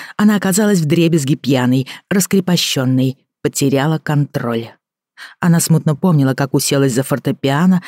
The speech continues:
когда пианист отправился на отдых, и крикнула: «Есть какие-нибудь пожелания?», а потом сыграла спотыкающуюся версию Копакабаны и, возможно, ещё и несколько песен Нила Даймонда. Теперь это было всё как в тумане,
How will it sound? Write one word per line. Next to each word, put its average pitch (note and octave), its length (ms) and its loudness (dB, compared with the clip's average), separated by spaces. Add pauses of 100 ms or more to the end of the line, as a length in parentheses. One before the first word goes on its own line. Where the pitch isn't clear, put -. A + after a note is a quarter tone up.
(160)
когда F3 220 0
пианист F3 460 2
отправился D#3+ 560 -2
на D#3 220 2
отдых, D#3 320 0 (180)
и G3+ 100 2
крикнула: D3+ 440 0
«Есть D3+ 400 2
какие-нибудь G3+ 580 2
пожелания?», F#3+ 800 2 (480)
а F#3 80 -2
потом G3 240 0
сыграла G#3 420 2
спотыкающуюся F3+ 960 0
версию F#3 540 2
Копакабаны D3+ 800 0 (380)
и, E3+ 80 2
возможно, E3 400 2
ещё E3+ 240 2
и D#3 80 4
несколько D#3 480 0
песен E3+ 420 2
Нила D#3 240 4
Даймонда. C3+ 720 0 (500)
Теперь F3+ 280 0
это F3+ 160 0
было D#3 200 2
всё D3 220 -2
как C#3+ 200 -4
в - 60 -20
тумане, F#3 500 4